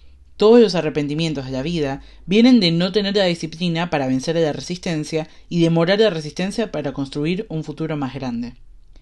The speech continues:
De la misma manera, cuando matamos la resistencia, siempre nos alegramos de haberlo hecho. Pero bueno, considera esta analogía.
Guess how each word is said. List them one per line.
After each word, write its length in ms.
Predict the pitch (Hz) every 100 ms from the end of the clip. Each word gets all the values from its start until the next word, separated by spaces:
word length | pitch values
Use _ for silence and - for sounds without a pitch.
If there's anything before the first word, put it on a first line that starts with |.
| - -
De 100 | 151
la 60 | 147
misma 240 | 160 185
manera, 480 | 170 175 190 151 170 - -
cuando 240 | 160 147
matamos 340 | 135 139 185 180
la 80 |
resistencia, 760 | 147 - 151 185 160 143 147 156 - -
siempre 420 | - 233 247 269
nos 180 | 196 165
alegramos 440 | 151 147 160 175
de 60 | 139
haberlo 300 | 135 127 127
hecho. 220 | 123 - - - - - - - - - - - - - _ _ -
Pero 160 | 233 202
bueno, 240 | 135 127 - _ -
considera 400 | 233 233 254 311
esta 180 | 302 320
analogía. 520 | 214 165 - 127